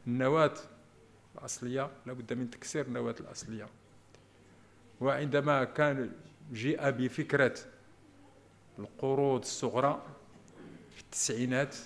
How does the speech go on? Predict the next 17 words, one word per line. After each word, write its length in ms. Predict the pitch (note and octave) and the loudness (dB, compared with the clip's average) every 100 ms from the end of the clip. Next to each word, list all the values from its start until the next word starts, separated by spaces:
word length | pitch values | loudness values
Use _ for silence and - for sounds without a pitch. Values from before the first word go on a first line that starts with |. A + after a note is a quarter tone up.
| - - - - - - - - - - - - - | -18 -20 -20 -20 -20 -20 -20 -20 -20 -20 -20 -20 0
والدخل 600 | B2 A#2+ G#2 D3 C3+ A#2+ - - - - - - - - - - - - - - - - - | 2 4 6 6 6 -2 -4 -16 -20 -20 -20 -20 -20 -20 -20 -20 -20 -20 -20 -20 -20 -20 -10
للنساء 760 | B2 C3 C3 - C#3+ D#3+ - - - - - - - - | -4 0 2 4 2 0 -10 -20 -20 -20 -20 -20 -20 -14
حتى 320 | - C3+ C3+ | -10 -4 -4
تكون 360 | B2+ B2+ C3 B2+ | -2 -4 -4 -2
المرأة 400 | A#2 B2 C3 B2+ | -2 -4 -4 -4
مستقلة 600 | C#3 D3 - - C#3 A#2 | -4 -4 -6 -6 -6 -6
عن 100 | B2 | -4
رجلها 640 | A#2 A2+ A2 G#2+ A2 B2+ - - - | -4 -2 -4 -4 -4 -6 -10 -20 -16
على 180 | A#2 A#2 | -10 -6
مستوى 360 | A#2 - A2 | -6 -6 -6
الدخل، 400 | G#2 - C3 B2+ B2 - - - - | -6 -4 -6 -6 -12 -18 -20 -16 -8
وهذا 420 | F#2 C3+ C3 C3 | -4 -2 0 0
بدأ، 500 | A#2+ C3+ B2+ B2+ D#3 - - - - - - | 2 2 0 -2 -6 -12 -20 -20 -20 -20 -16
هذا 260 | F#2 G#2 G#2+ B2+ | -12 -10 -10 -10
شيء 260 | - G#2+ B2 | -8 -6 -4
إيجابي 420 | A2+ F#3 D3+ C#3+ - - - | 8 10 10 4 -6 -16 -16
أن 220 | A2+ G2+ | -8 -8